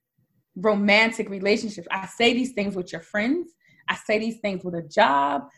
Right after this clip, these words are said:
I say these things with what we call a, a career. I-, if it's a sport,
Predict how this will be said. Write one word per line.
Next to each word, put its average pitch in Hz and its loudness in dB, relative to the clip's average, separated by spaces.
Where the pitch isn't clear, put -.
I 196 -2
say 196 -8
these 202 -8
things 202 -8
with 185 -4
what 190 -4
we 220 -6
call 190 0
a, 170 0
a 170 -4
career. 262 0
I-, 208 0
if 202 -4
it's 180 -8
a 170 -8
sport, 285 4